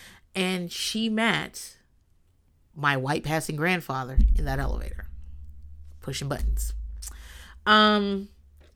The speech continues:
and I don't know what happened then. He was like, "I'm really black." <laughs> I actually don't know what happened. <laughs> But,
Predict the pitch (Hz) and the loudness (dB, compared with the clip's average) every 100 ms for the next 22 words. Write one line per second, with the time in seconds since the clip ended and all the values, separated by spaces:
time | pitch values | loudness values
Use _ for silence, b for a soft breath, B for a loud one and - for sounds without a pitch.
0 | b b - 180 247 254 233 214 196 202 | b b -2 6 8 8 10 10 10 6
1 | 202 214 190 175 202 - 339 240 311 160 | 6 6 8 12 12 12 12 12 12 12
2 | - 233 - 320 269 320 381 - 349 262 | 12 6 10 12 12 12 12 12 12 10
3 | - 294 226 240 190 180 127 - - - | 8 0 0 0 0 2 0 -2 -10 -12
4 | - 254 - - - - - - - - | -10 -10 -8 -10 0 -2 0 -8 -6 2
5 | - - - - - - - - - - | 4 4 0 -2 -2 -8 -8 -20 -20 -20
6 | - - B B - - 277 262 | -20 -8 B B -4 8 10 10